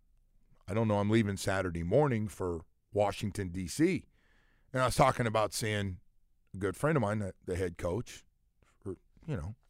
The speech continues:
Ron Rivera. And I said, "Oh, I'm looking forward to seeing Ron out on the field." And some of his assistants also went to Cal that have been with them. And she goes, "Oh, oh, what about Friday?" "It's our anniversary."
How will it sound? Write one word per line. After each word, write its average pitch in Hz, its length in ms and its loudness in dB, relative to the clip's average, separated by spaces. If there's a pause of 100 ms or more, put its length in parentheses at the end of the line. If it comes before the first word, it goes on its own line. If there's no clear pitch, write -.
(380)
Ron 90 160 -6
Rivera. 92 420 0
And 123 120 0
I 92 40 -6
said, 110 180 -4
"Oh, 143 100 -2
I'm 101 80 -4
looking 95 220 -6
forward 98 260 -4
to - 40 -8
seeing 95 200 -6
Ron 90 260 -2
out 90 160 -2
on 87 120 -4
the 85 60 -10
field." 156 240 6
And 92 120 0 (340)
some 135 180 4
of 117 120 4
his 104 180 0
assistants 147 640 8
also 117 500 4
went 117 200 -4
to - 80 -10
Cal 110 360 4
that 101 200 -6 (200)
have 107 160 -4
been 104 220 2
with 95 160 -2
them. 143 220 0
And 85 120 -4 (920)
she - 180 -4
goes, 156 160 8
"Oh, 180 280 8 (360)
oh, 123 220 4
what 123 280 8
about 117 260 8
Friday?" 117 520 6 (540)
"It's 190 200 12
our 185 220 12
anniversary." 180 960 12